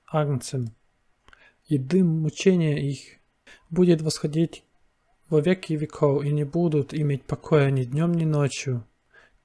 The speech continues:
поклоняющиеся зверю и образу его, и принимающие начертание имени его».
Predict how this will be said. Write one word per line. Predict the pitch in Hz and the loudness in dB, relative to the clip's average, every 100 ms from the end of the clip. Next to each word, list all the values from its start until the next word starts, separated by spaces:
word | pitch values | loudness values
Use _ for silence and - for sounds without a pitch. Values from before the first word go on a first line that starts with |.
| _ - | _ -12
поклоняющиеся | 131 - 139 143 170 170 - 175 - 165 | -8 0 0 2 0 0 0 0 0 -2
зверю | 143 135 143 135 131 - _ _ _ | 0 4 4 2 -2 -12 _ _ _
и | 139 | 0
образу | 131 139 160 160 | 0 0 0 0
его, | 156 143 131 123 110 _ _ - _ | 0 2 0 -2 -8 _ _ -20 _
и | - | -10
принимающие | - 143 135 131 131 117 - 127 | -2 -2 -2 -2 -4 -6 -6 -4
начертание | 123 - 123 - 143 160 165 143 | -4 -6 -10 -2 0 0 -2 -2
имени | 135 131 131 | -4 -4 -4
его». | 123 120 120 | -4 -6 -10